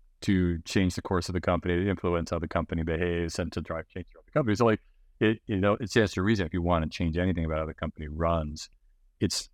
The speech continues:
like, at least eighty percent a communications challenge. Um, so that's been, been, uh,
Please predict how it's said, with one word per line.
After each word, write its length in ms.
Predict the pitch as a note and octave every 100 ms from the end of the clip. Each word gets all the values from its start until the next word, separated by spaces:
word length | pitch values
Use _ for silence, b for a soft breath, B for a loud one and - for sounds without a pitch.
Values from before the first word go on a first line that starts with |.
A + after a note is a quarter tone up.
| -
like, 260 | D#2+ D#2 -
at 120 | F2 D2+
least 360 | D#2 E2 - -
eighty 220 | E2+ D#2+
percent 500 | - - F2+ E2 D2+
a 60 | -
communications 760 | - D#2+ D2+ - E2 - D#2+ -
challenge. 600 | E2 D#2 D#2 D2+ - - _ _ _ - -
Um, 500 | E2+ D#2 D#2 D2+ D2 _ _ _
so 120 | - B2+
that's 200 | D3+ -
been, 380 | C3 A2 G2 - _ _ _ _
been, 340 | G#2+ G2 F2+ F2 F2 F#2 _ _ _ _ F#2 E2+ E2
uh, 240 | E2 E2